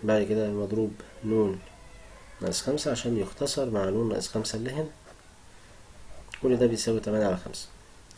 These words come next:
وصلنا في الآخر إن أربعة نون على نون ناقص تلاتة في نون ناقص أربعة بتساوي تمانية على خمسة.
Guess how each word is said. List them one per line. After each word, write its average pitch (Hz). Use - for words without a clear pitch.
وصلنا 120
في 98
الآخر 117
إن 98
أربعة 101
نون 139
على 104
نون 117
ناقص 95
تلاتة 101
في 98
نون 104
ناقص 101
أربعة 107
بتساوي 117
تمانية 98
على 82
خمسة. 123